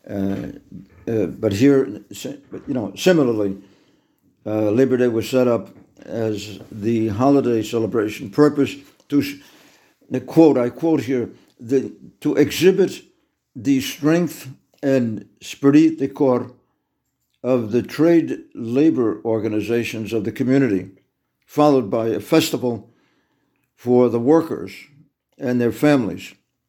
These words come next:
It was the growing tension produced by the exploitation of the worker by capital, because the Industrial Revolution was, had been in full bloom, and, uh, uh, the,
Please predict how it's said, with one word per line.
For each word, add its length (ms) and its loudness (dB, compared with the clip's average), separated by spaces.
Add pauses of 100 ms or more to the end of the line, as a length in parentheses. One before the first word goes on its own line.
(460)
It 160 2
was 720 -2
the 140 -6
growing 500 0
tension 560 -2
produced 460 -2
by 180 -2
the 180 -2
exploitation 1040 -4
of 220 2
the 80 2
worker 360 0
by 340 -2
capital, 580 -2
because 520 -6 (580)
the 280 -2
Industrial 480 0
Revolution 600 -2
was, 440 -6
had 280 -10
been 460 -8
in 160 -10
full 320 0
bloom, 580 -2 (560)
and, 420 -6
uh, 320 0 (1160)
uh, 380 0
the, 880 -8